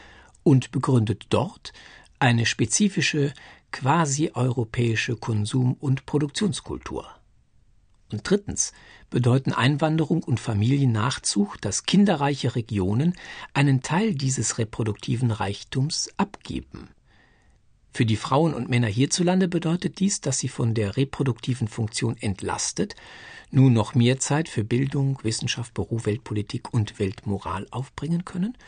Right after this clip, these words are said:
Und darin könnte sich die Aufgabe Europas abzeichnen, in einer Weltarbeitsteilung,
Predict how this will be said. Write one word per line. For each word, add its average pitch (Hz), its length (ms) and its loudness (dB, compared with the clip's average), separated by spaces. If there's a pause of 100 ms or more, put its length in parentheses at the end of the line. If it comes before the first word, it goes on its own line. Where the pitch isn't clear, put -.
(480)
Und 117 200 2
darin 175 320 4
könnte 190 260 0
sich - 160 -4
die 190 160 -4
Aufgabe 180 500 -6
Europas - 460 -4
abzeichnen, - 680 -8
in 131 220 0
einer 101 420 -2
Weltarbeitsteilung, 139 1300 0